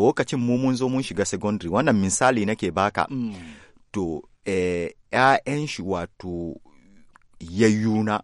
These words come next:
Speaker 1: idan ya karanta shi ya ɗauka ya zuba a ɗakin su, to su ba su son karantawa. Ni kuma shi da na gane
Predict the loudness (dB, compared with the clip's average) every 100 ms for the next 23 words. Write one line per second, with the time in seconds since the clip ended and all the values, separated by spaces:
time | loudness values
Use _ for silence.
0 | _ _ -20 -20 _ _ _ _ _ _
1 | -20 -20 _ -12 -4 0 2 0 -2 -2
2 | -2 -2 -4 -4 -4 -6 -6 -8 -8 -8
3 | -8 -8 -6 -8 -8 -8 -8 -10 -12 -14
4 | -12 -10 -10 -8 -6 -6 -6 -10 -10 -10
5 | -12 -12 -10 -10 -8 -10 -8 -8 -8 -8
6 | -10 -8 -8 -6 -8 -8 -6 -4 -2 -2
7 | -2